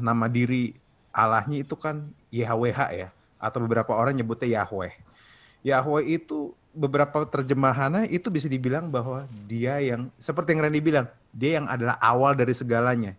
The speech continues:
dia yang di originator, dia yang menciptakan segalanya, dia awal dari segala sesuatu. Terus ada lagi namanya holiness, berarti dia kudus, dia terpisah dari, dari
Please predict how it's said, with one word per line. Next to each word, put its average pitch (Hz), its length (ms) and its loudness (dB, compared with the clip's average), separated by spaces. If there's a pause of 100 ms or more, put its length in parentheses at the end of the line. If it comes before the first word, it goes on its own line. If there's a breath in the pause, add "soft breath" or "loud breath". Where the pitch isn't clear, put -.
dia 123 320 0
yang 143 80 -2
di 127 80 0
originator, 123 800 -2
dia 120 340 -2
yang 117 60 -2 (480 loud breath)
menciptakan 123 560 -2
segalanya, 117 460 2
dia 123 180 4
awal 120 240 2
dari 117 160 -2
segala 113 160 -4
sesuatu. 113 480 -2 (400 soft breath)
Terus - 240 -6 (240 soft breath)
ada 120 240 -2
lagi 123 240 0
namanya 131 300 -2
holiness, 135 580 -2
berarti - 240 -12
dia 127 80 0
kudus, 123 380 -2
dia 123 180 2
terpisah 131 480 -8
dari, 123 320 -2 (400 soft breath)
dari 120 560 -2